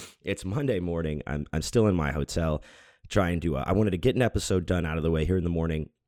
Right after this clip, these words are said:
uh, for you guys, get it up before I start to hit the road again, uh, because checkout time's at two hours, and I'm heading to, uh,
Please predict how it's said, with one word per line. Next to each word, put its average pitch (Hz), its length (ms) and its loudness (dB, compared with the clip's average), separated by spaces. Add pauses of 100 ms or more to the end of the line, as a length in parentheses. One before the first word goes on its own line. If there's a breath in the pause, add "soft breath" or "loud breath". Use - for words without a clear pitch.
(100)
uh, 73 140 -2
for 117 300 4
you 95 100 0
guys, 78 380 -4
get 95 100 2
it 85 100 0
up 78 280 -4 (640)
before 113 320 6
I 98 100 6
start 92 260 0
to 80 80 -4
hit 87 160 -2
the 78 100 -2
road 113 260 4
again, 69 380 -2 (320 soft breath)
uh, 76 260 -2
because 71 320 -4
checkout 113 440 0
time's 104 300 0
at - 100 -6
two 113 240 2
hours, 92 480 2
and 76 100 -4
I'm 67 160 -8
heading 78 360 -4
to, 67 420 -2
uh, 53 540 -4